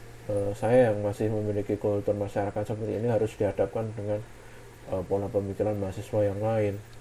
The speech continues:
Ketika ada teman saya, "Aku mau gak iso, aku gak bisa nih ada acara, ada ad-, acara nyadran di kampung nih." Terus teman, teman itu mengejar,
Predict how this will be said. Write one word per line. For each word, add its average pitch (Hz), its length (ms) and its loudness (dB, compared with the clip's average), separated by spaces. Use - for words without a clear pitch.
Ketika 104 420 -4
ada - 160 0
teman 101 300 -2
saya, - 240 -6
"Aku 64 260 -2
mau 139 160 6
gak 120 160 8
iso, 135 320 2
aku 147 160 6
gak 120 100 10
bisa 165 220 6
nih 165 100 6
ada 120 220 4
acara, 123 480 2
ada - 240 -2
ad-, - 160 -10
acara 113 320 2
nyadran 113 400 2
di 113 80 -2
kampung 120 480 2
nih." 110 160 0
Terus - 240 -2
teman, 113 340 -2
teman 117 240 0
itu 131 100 2
mengejar, 131 480 0